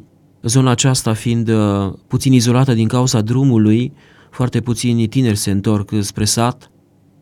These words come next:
dar, uh, frumusețile acestor locuri îi ispitesc pe cei care trec pe aici și sunt câteva situații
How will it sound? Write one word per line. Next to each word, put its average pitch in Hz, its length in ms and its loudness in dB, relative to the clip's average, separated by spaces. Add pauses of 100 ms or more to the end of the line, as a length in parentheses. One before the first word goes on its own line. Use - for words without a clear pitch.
(160)
dar, 123 280 2
uh, 120 300 2
frumusețile 123 580 0
acestor 113 460 -2
locuri 117 640 0
îi 107 220 -4
ispitesc 117 920 -2
pe 104 140 -4
cei 107 220 -2
care 104 240 0
trec 120 260 -2
pe 127 100 -4
aici 110 420 -2 (400)
și - 140 -4
sunt 139 220 2
câteva 98 560 -2
situații 110 720 -2